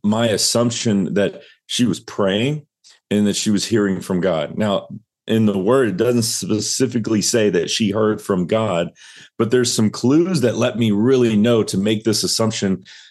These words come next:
that God has spoken to her in these three days of fasting, uh, through her time, because she seems very confident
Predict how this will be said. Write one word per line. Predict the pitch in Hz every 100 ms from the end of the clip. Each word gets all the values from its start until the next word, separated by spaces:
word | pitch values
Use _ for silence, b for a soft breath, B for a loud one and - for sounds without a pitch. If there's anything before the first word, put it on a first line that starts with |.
| -
that | 113 101 - _ _
God | 95 110 131
has | 131 -
spoken | - - 123 123 120
to |
her | 90 107 101 92 -
in | 113 117 110
these | 98 104 95
three | - 110
days | 104 104 95
of | 87
fasting, | - - 101 113 - 87 82 - B B _ -
uh, | 98 92 90
through | - 120 113
her | 110
time, | 87 - 120 113 92 90 90 B B B -
because | 113 - 110 101 -
she | - - 139
seems | - 156 123 85
very | 82 - 120 131 147
confident | 117 - 135 127 117 95 80 73